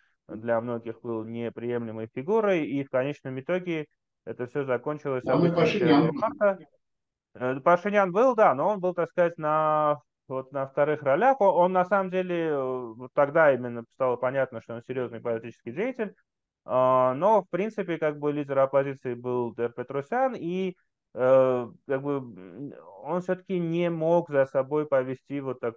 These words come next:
Speaker 1: э, такое большинство армян, как это произошло в восемнадцатом году, потому что, э, было много вещей, которые ему не могли простить, да, и некоторые из них объективные, а некоторые субъективные. То есть некоторые из них просто, как бы, э, его обвиняли в том, в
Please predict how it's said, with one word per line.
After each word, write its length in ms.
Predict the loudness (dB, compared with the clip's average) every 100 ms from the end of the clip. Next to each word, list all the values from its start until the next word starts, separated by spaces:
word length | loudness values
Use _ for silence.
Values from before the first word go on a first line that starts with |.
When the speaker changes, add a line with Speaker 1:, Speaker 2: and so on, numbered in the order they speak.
| -6
Speaker 1:
э, 340 | -4 -2 -2
такое 320 | -4 -6 -4 -2
большинство 560 | -2 -4 _ -4 0
армян, 280 | 0 0 -8
как 180 | -8 -10
это 120 | -14
произошло 460 | -8 -6 -6 -6 -6
в 20 |
восемнадцатом 560 | -6 -6 -6 -6 -6
году, 220 | -4 -2 2
потому 380 | 2 2 -2
что, 280 | -4 -2 -2 -6 _ _ _
э, 100 | -14
было 800 | -14 -14 -14 -14 -16 -4 0 2
много 320 | 0 -2 -4 -4
вещей, 280 | -6 -6
которые 380 | -2 0 0 -2
ему 160 | -4 -6
не 100 | -6
могли 300 | -6 -6 -6
простить, 520 | 0 0 -2 -16 -6
да, 360 | 0 2 2 0
и 340 | -6 -8 -8
некоторые 440 | -8 -8 -6 -6 -6
из 60 |
них 180 | -8 -2
объективные, 720 | -2 -2 -8 -8 -6 -4 -4
а 40 |
некоторые 360 | -4 -8 -8 -8
субъективные. 680 | -8 -8 -10 -8 -10 -10 -14
То 60 | -14
есть 120 | -12
некоторые 380 | -12 -12 -8 -8
из 60 | -8
них 180 | -10
просто, 400 | -4 -6 -4 -8 _ _ _ _ _
как 140 | -10 -4
бы, 120 | -2 0 0 -2 -4 -8 -10
э, 40 | -10
его 260 | 0 4
обвиняли 480 | 4 2 -2 -2 -2
в 80 | -4
том, 180 | -6
в 60 | -6